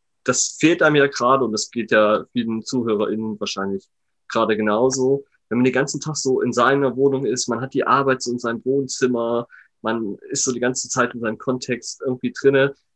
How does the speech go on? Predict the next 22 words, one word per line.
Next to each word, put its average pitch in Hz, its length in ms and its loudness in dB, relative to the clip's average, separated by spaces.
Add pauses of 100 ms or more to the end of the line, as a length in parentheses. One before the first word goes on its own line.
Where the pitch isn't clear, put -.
dann 117 100 -2
ist 113 140 -2
man 135 100 2
mal 123 140 2
froh, 131 260 0
was 123 180 2
anderes 135 360 0
zu 120 100 -4
sehen. 120 220 0
Und 110 80 -2
wenn's 131 240 -2
nur 127 420 2 (240)
die 123 60 -4
verschneiten 120 880 0
Nachbarsgärten 107 720 -2
sind, 123 480 -6
wo 120 80 -2
man 113 160 0
mal 110 200 4
reinstibitzen 123 840 -4
kann 123 300 0
oder 104 420 2